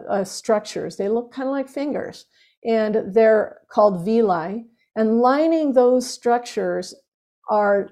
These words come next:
something called epithelial cells. And lining each one of those cells are these receptor sites. And now here is the hugest aha that I had.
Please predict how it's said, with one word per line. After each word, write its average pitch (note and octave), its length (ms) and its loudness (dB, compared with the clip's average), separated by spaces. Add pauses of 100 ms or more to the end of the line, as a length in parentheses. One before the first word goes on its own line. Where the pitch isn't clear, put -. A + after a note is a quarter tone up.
(120)
something A#3+ 420 0
called A3+ 320 -2
epithelial G3+ 840 0
cells. E3+ 720 -4 (400)
And A3 160 0
lining B3 560 2
each E4 300 0
one C#4 180 -2
of C4 100 0
those A3+ 280 0
cells F#3 560 -2 (240)
are G3+ 140 0
these G3+ 260 -6
receptor F#3+ 600 -6
sites. - 580 -12 (260)
And G3+ 80 -6
now G3+ 160 -2
here C#4 400 -2
is G#3+ 440 -2
the F#3 80 -6
hugest A3 560 -8
aha F#3 420 -4
that F3+ 140 -4
I F3+ 100 0
had. F#3 400 -8